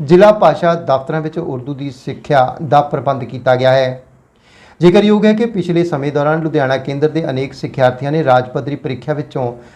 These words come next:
ਪੋਜੀਸ਼ਨਾਂ ਵੀ ਹਾਸਲ ਕੀਤੀਆਂ ਹਨ। ਇਸ ਕਲਾਸ ਲਈ ਵਿਭਾਗ ਵੱਲੋਂ ਕਾਬਿਲ ਉਰਦੂ ਅਧਿਆਪਕ ਦਾ ਪ੍ਰਬੰਧ ਕੀਤਾ ਗਿਆ ਹੈ। ਕਲਾਸ ਦਾ ਸਮਾਂ ਸ਼ਾਮ ਪੰਜ ਵਜੇ ਤੋਂ ਛੇ ਵਜੇ ਦਾ ਹੋਵੇਗਾ, ਜਿਸ ਕਾਰਨ ਕੰਮਕਾਜ ਅਤੇ ਨੌਕਰੀ ਵਾਲੇ ਲੋਕ ਵੀ ਇਸ ਦਾ ਲਾਭ ਉਠਾ ਸਕਣਗੇ।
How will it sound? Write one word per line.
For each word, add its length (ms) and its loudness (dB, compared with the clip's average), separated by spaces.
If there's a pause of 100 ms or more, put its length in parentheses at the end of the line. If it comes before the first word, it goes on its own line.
(140)
ਪੋਜੀਸ਼ਨਾਂ 500 2
ਵੀ 180 -2
ਹਾਸਲ 420 -2
ਕੀਤੀਆਂ 480 -4
ਹਨ। 160 -4 (680)
ਇਸ 220 6
ਕਲਾਸ 340 4
ਲਈ 120 -2
ਵਿਭਾਗ 420 0
ਵੱਲੋਂ 180 -2
ਕਾਬਿਲ 400 0
ਉਰਦੂ 600 -6
ਅਧਿਆਪਕ 400 0
ਦਾ 120 -2
ਪ੍ਰਬੰਧ 400 -4
ਕੀਤਾ 340 -4
ਗਿਆ 180 0
ਹੈ। 140 -2
ਕਲਾਸ 400 2
ਦਾ 260 2
ਸਮਾਂ 420 -2 (320)
ਸ਼ਾਮ 400 2
ਪੰਜ 300 -4
ਵਜੇ 220 -2
ਤੋਂ 240 -4
ਛੇ 180 -8
ਵਜੇ 260 -4
ਦਾ 180 4 (180)
ਹੋਵੇਗਾ, 380 0 (720)
ਜਿਸ 160 4
ਕਾਰਨ 280 4
ਕੰਮਕਾਜ 560 2
ਅਤੇ 180 -2
ਨੌਕਰੀ 400 -2
ਵਾਲੇ 260 0
ਲੋਕ 340 -4
ਵੀ 120 -4 (140)
ਇਸ 120 -8
ਦਾ 100 0
ਲਾਭ 280 2
ਉਠਾ 400 -2
ਸਕਣਗੇ। 540 -4